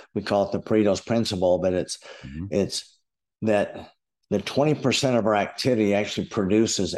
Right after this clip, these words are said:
Speaker 1: eighty percent of the results we get. So when we really focus on, we slow down and we say no to most things and yes to a very few things,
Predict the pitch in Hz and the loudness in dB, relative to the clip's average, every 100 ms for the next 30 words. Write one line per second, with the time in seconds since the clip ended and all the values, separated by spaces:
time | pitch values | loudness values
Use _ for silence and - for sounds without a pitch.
0 | - 107 104 107 101 98 - 107 101 90 | -2 0 0 -2 -2 -2 0 2 2 0
1 | 82 92 85 95 92 90 - 87 80 95 | 0 0 0 2 2 0 -2 -4 -2 -2
2 | 82 - - _ - - - - _ - | -2 -4 -14 _ -20 -20 -20 -20 _ -6
3 | - 117 107 107 92 - _ - 104 107 | 0 4 6 6 2 -4 _ -4 0 2
4 | 107 110 131 143 120 - 127 151 160 139 | 2 4 4 2 0 0 2 2 2 0
5 | 120 - - - 104 104 104 95 95 - | 2 0 -4 -4 -2 0 0 0 0 -2
6 | 104 117 135 139 127 117 101 101 95 98 | 0 2 4 4 2 0 0 0 0 0
7 | - 113 101 98 104 117 123 123 - 110 | 0 0 2 2 2 4 4 2 0 0
8 | 101 104 104 - - 120 110 98 98 95 | 2 4 4 0 0 0 2 0 0 -4
9 | - - - 87 98 101 113 117 - - | -8 -16 -6 0 2 2 2 0 -2 0
10 | 101 85 101 98 90 - 139 143 - 101 | 0 2 2 0 -2 0 2 0 0 0
11 | 87 87 92 95 - | 0 -2 -4 -8 -12